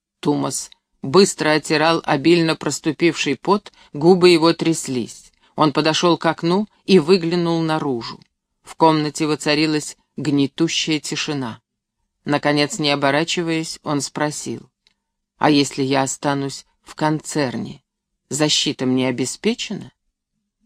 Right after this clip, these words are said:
«По всем статьям», заверил его Рис. В «Мерседесе», за рулём которого сидел всё тот же худощавый, чёрный как смоль шофёр,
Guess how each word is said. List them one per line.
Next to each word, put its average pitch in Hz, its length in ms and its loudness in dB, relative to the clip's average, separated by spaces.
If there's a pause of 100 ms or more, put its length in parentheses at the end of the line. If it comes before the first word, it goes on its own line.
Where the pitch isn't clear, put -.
(400)
«По 220 140 -4
всем 226 300 -2
статьям», - 640 -4 (600)
заверил 170 560 2
его 131 480 -2 (220)
Рис. - 520 -6 (2250)
В 170 120 0
«Мерседесе», 262 960 2 (120)
за 160 220 2
рулём 214 300 4
которого 196 420 0
сидел 185 360 2
всё 180 240 -2
тот 185 240 0
же 143 120 -4
худощавый, 151 760 0
чёрный 147 480 0
как 147 220 -4
смоль 151 300 -2
шофёр, 175 520 -6